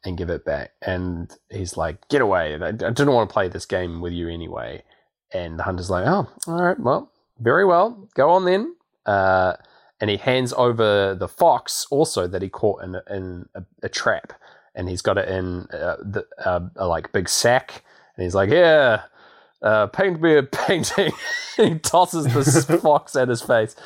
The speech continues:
Speaker 1: Uh, no, he doesn't do that. Um,
Speaker 2: <laughs>
Speaker 1: but yeah, he gives it to him. Uh, yeah. And he's like, "Well, I guess, I guess, uh, go on to your destiny then." And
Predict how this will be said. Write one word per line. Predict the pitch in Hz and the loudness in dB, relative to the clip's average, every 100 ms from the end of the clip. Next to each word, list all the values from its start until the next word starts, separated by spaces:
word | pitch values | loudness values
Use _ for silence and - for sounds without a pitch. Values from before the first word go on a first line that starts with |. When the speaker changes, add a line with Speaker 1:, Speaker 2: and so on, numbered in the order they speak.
| - - - | -20 -20 -4
Speaker 1:
Uh, | 117 98 104 | -2 -2 -4
no, | 101 87 | -6 -6
he | 92 | -6
doesn't | 90 78 | -8 -8
do | 73 | -12
that. | 76 - | -12 -10
Um, | 107 92 85 - 104 117 - | -6 -4 -6 -12 -16 -14 -6
Speaker 2:
<laughs> | 135 - - - 202 _ - - | -2 -2 -2 -4 -8 _ -20 -10
Speaker 1:
but | 101 98 | -2 0
yeah, | 92 76 | 0 0
he | 110 | -2
gives | 101 120 113 | 0 0 0
it | 107 | 0
to | 117 | 4
him. | 107 101 98 - - - _ _ - | 6 4 0 -8 -20 -20 _ _ -6
Uh, | 92 87 170 - - | -4 -2 -4 -8 -10
yeah. | 110 151 85 - _ _ _ _ - | -8 -6 -8 -12 _ _ _ _ -14
And | |
he's | 101 - | -10 -4
like, | 90 | 0
"Well, | 110 135 131 _ _ | 2 2 0 _ _
I | - | -10
guess, | 98 107 - - - _ _ - | -4 -2 -2 -6 -10 _ _ -14
I | 101 | -6
guess, | 110 - - | -6 -6 -8
uh, | - 101 98 95 | -4 -2 -2 -2
go | 92 117 | 0 2
on | 139 147 | 2 2
to | 156 | 0
your | 151 | 2
destiny | 131 - 95 90 85 | 2 0 -8 -8 -8
then." | 82 87 90 - | -8 -10 -12 -12
And | 92 85 87 | -12 -10 -12